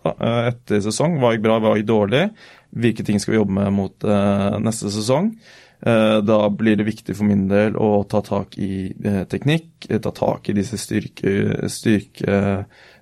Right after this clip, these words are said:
eh, spenst, hvordan skal vi legge opp de tingene der? Eh, og så må, kan jeg også,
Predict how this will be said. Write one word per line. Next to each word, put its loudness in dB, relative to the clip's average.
eh, 2
spenst, 0
hvordan 0
skal -2
vi 2
legge 2
opp -4
de 0
tingene -2
der? 2
Eh, 4
og -6
så -6
må, 0
kan -2
jeg 2
også, -4